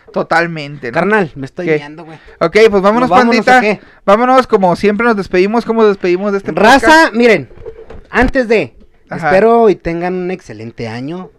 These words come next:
Speaker 1: Sí.
Speaker 2: Este, mis mejores deseos, ya después de tirar tanta mierda. También ha-,
Speaker 1: <laughs>
Speaker 2: hay que decir que mis mejores deseos para todos.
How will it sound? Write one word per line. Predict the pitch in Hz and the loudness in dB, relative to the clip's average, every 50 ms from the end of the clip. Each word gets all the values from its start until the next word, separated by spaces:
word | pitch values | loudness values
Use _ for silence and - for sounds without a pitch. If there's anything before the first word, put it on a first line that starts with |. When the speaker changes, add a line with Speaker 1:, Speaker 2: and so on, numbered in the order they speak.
| _ _ _ _ _ _ _ _ _ _ _ | _ _ _ _ _ _ _ _ _ _ _
Speaker 1:
Sí. | - 107 104 - 120 110 | -20 -14 -10 -10 -10 -8
Speaker 2:
Este, | 113 131 131 | -6 -6 -4
mis | 135 139 139 127 | -4 -4 -4 -4
mejores | 135 123 - 143 147 165 156 | -6 -6 -4 -2 -2 -2 -2
deseos, | 147 135 - - 127 131 151 185 175 | -4 -8 -8 -6 -4 -2 -2 -2 -2
ya | 127 110 | -4 -8
después | 113 110 - - 127 120 | -8 -10 -10 -14 -12 -10
de | 147 160 | -10 -10
tirar | 160 135 117 110 113 | -10 -12 -14 -14 -16
tanta | - - 120 113 - 151 | -16 -18 -18 -16 -12 -8
mierda. | 165 151 135 127 135 170 202 214 - _ - - _ - _ - - | -6 -6 -6 -6 -4 -6 -6 -8 -8 _ -20 -20 _ -20 _ -18 -8
También | - 147 143 143 139 147 151 151 156 156 | -6 -6 -4 -4 -4 -4 -2 -2 -2 -2
ha-, | 156 156 - | -2 -2 -4
Speaker 1:
<laughs> | - 127 | -4 -4
Speaker 2:
hay | 139 156 | -4 -4
que | - - 180 | -2 0 0
decir | 175 156 - - 156 156 165 170 170 175 - | 0 0 -2 -4 -4 -2 -2 -2 -2 -6 -10
que | 135 131 120 113 107 107 107 107 107 107 104 104 104 104 104 104 107 | -10 -10 -8 -8 -8 -8 -8 -8 -8 -10 -10 -12 -12 -12 -12 -12 -8
mis | 113 123 123 | -6 -2 -2
mejores | 123 123 117 - 139 135 143 | -2 -2 -2 -2 -4 -4 -4
deseos | 143 143 127 - 135 135 135 - | -4 -6 -6 -4 -4 -6 -4 -6
para | - 123 107 - | -6 -8 -8 -6
todos. | - 147 151 165 180 196 220 233 233 - | -4 -2 0 0 2 2 0 -2 -4 -8